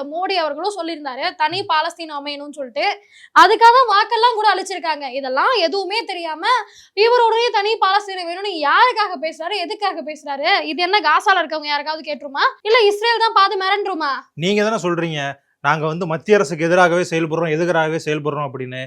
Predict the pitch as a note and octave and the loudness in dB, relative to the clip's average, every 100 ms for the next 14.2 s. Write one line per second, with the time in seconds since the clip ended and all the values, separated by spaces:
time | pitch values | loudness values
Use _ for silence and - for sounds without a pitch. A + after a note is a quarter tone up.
0 | - A4 A4 F4 E3+ E3+ D#3 A#3 B3 A3+ | -8 -6 -4 -4 -4 -2 4 6 6 4
1 | G3 F#3 F3 E3+ E3 E3 A#3+ - - - | 2 0 -2 -2 -2 -2 -4 -8 -12 -6
2 | G3 B3+ A3+ G#3 G#3+ F3+ G#3+ A#3 G3+ G3+ | -2 2 4 4 4 6 6 4 2 0
3 | F#3+ F3 G#3 A3 G#3 G3 A3 C4 F#3 A3+ | 4 6 8 6 4 2 -2 -2 2 2
4 | G#3+ G3+ F3+ F3 D#3 A2+ _ _ - A3 | 2 0 -2 -2 -4 -6 _ _ 0 4
5 | C4+ D4 B3+ F3+ G#3 G3+ G3 F3 D#3+ D3 | 4 4 0 2 2 2 -2 -4 -6 -6
6 | E3 A#3 E3+ D#3+ G#3+ C#4+ C#4+ B3 G#3 F#3 | 0 2 6 10 10 10 8 8 8 4
7 | D#3+ F#3 A3+ D3 A#2+ D4 E4 E4+ D#4+ G4 | 2 2 2 0 -6 -8 -6 -2 2 4
8 | B4 G#4 F#4 G#4+ G4+ A4 G4+ F4 E4+ G#4 | 4 2 0 0 2 2 0 -2 0 0
9 | G4 F#4+ F#4+ F4+ F4+ F4 F4 E4+ D#4 D#4 | 0 -4 -4 -4 0 0 -2 -4 -6 0
10 | G4+ F#4+ - D4+ F#4+ A4+ B4+ A4 F#4+ F#4+ | 2 2 2 2 4 6 6 6 4 2
11 | A#4 A4+ D#4+ D4 D4+ F#4 A#4+ A#4+ E4+ G#4 | 2 4 2 4 4 4 4 2 2 2
12 | G#4+ D#4 D#4 A4 B4 E4 E4+ A#4 G4+ A#4+ | 0 -2 -2 -2 0 2 4 2 2 0
13 | G4 F#4+ G4+ F4 G4 E4 D4+ D4 E4 G#4 | 0 -4 -4 -2 -2 -2 -2 -2 0 0
14 | G4+ | -2